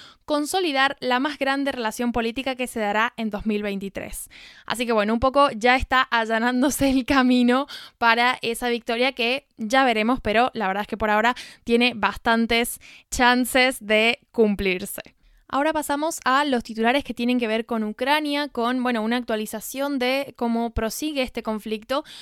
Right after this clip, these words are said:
Por un lado tenemos el anuncio del presidente Joe Biden, el, el gran anuncio de este martes,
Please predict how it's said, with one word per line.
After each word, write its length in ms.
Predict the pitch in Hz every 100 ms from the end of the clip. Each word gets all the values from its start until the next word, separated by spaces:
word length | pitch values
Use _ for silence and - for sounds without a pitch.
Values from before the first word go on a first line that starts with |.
| - -
Por 120 | 277
un 120 | 339
lado 240 | 262 285
tenemos 460 | 285 233 240 269 277
el 160 | - 208
anuncio 480 | 208 254 311 - 302
del 140 | 262
presidente 520 | 220 208 214 214 214 214
Joe 180 | 233 233
Biden, 460 | 240 240 254 277
el, 180 | 240 208
el 160 | 214 226
gran 220 | 262 262
anuncio 560 | 247 240 240 226 262
de 260 | 233 226 254
este 280 | 240 - 226
martes, 440 | 226 233 269 320